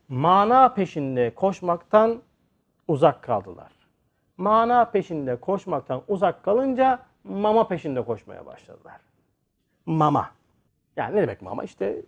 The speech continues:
anlattığımız leziz taamlar yani, yemek. Yani maddeye dayalı lezzetler.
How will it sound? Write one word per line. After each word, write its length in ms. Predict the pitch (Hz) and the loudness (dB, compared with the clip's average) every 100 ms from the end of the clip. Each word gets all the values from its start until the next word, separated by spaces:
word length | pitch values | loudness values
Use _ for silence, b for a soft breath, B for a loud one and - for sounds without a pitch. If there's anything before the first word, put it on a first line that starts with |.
| - | 0
anlattığımız 560 | 208 185 131 - 196 | 0 2 -2 -4 -4
leziz 240 | 165 180 - | -2 -4 -6
taamlar 460 | 131 110 104 104 | -6 -6 -6 -10
yani, 360 | 98 80 95 113 | -10 -12 -10 -2
yemek. 400 | 143 135 - _ | 0 0 -4 _
Yani 280 | - 127 123 | -6 -4 -2
maddeye 480 | 127 143 - 180 151 | 0 0 2 2 4
dayalı 240 | 147 208 | 4 6
lezzetler. 500 | 175 135 143 - 113 | 6 6 2 2 0